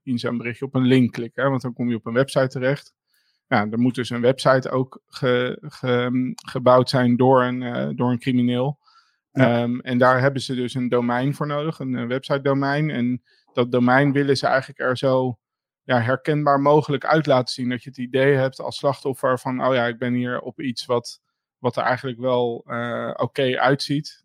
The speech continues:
Speaker 1: Bijvoorbeeld, ik noem er eentje op, inderdaad, bankieren streepje rabobank punt cell energy dot com. Ja, Cell Energy, daar is Cell, Celnergy zelf staat er.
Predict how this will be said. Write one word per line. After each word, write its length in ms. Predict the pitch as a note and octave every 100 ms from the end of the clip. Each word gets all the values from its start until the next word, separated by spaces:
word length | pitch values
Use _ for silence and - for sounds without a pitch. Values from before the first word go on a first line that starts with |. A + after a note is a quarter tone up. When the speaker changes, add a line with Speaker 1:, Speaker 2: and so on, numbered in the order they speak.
| _
Speaker 1:
Bijvoorbeeld, 720 | A#2 A#2 A#2 B2+ A#2+ A#2+ A#2+
ik 100 | -
noem 180 | A#2+ A#2
er 80 | A#2
eentje 260 | A2+ A2
op, 200 | A#2+ A2+
inderdaad, 460 | A#2+ A#2 A2+ A2+ A2+
bankieren 720 | A2+ A2+ - B2 A#2+ A#2 A#2
streepje 500 | - - B2 A#2 A#2+
rabobank 640 | A#2 B2 B2 A#2+ A#2+ A#2 -
punt 220 | B2 A#2
cell 320 | - C3 A#2+ A#2+
energy 440 | A#2+ A2+ - A#2+
dot 220 | A#2+ A2+
com. 280 | - B2 B2+
Ja, 200 | A#2+ G#2+ _ _ _ _
Cell 300 | - D3 C#3
Energy, 500 | C3+ B2 A#2 A#2+ B2
daar 160 | B2 A#2+
is 200 | - - _
Cell, 440 | - - A#2+ A#2+ -
Celnergy 840 | - - D3+ D3 C3 B2+ A2 C#3+ A#2+
zelf 280 | A#2+ A2+ A2+
staat 280 | A#2 A2+
er. 160 | C#3